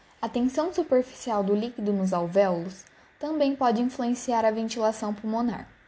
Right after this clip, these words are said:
já que esta é responsável pela retração elástica dos pulmões, o que diminui o tamanho dos alvéolos na expiração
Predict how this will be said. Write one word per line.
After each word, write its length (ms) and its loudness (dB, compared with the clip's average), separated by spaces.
já 200 4
que 180 -4
esta 480 -2
é 60 -4
responsável 760 0
pela 220 -2
retração 560 -6
elástica 600 -2
dos 160 -4
pulmões, 680 -4
o 80 -2
que 140 0
diminui 580 2
o 60 0
tamanho 420 -2
dos 160 0
alvéolos 500 2
na 180 0
expiração 840 -4